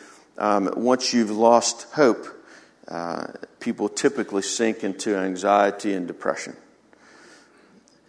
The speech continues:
So back to the glasses analogy, um, our emotions, how we feel, and our behaviors, what we do, uh,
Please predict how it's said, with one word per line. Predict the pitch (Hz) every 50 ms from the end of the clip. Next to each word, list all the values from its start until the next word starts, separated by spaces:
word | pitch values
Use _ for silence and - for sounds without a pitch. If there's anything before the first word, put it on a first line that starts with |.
| _ _ _ _ _
So | - - 120 107 104 104 90
back | - - - 92 101 120 117 120 120 -
to | - 110
the | 98 98
glasses | 95 98 104 107 107 110 113 - - 104 92 90
analogy, | 98 95 95 98 95 92 95 92 95 98 98 98 - - - - - _ _ - - - -
um, | - 101 98 92 90 90 87 - - _ _ _ _ _ _ _ _ - _ _ _ _ - - _ _ _ _ _ _
our | 110 117 110 107 95
emotions, | - 101 104 107 120 123 127 127 127 - 101 92 104 113 - - - - - _ _ _ _ _ _ _
how | 104 98
we | 104 104
feel, | 101 - 117 104 95 95 - - - - - -
and | - 104 104
our | 104 104
behaviors, | 95 107 101 113 131 131 120 101 92 92 98 101 - - - -
what | - 104 101 -
we | - 98
do, | 101 110 110 104 98 95 - - - - - - - _ _ _ _ _ -
uh, | 104 101 95 90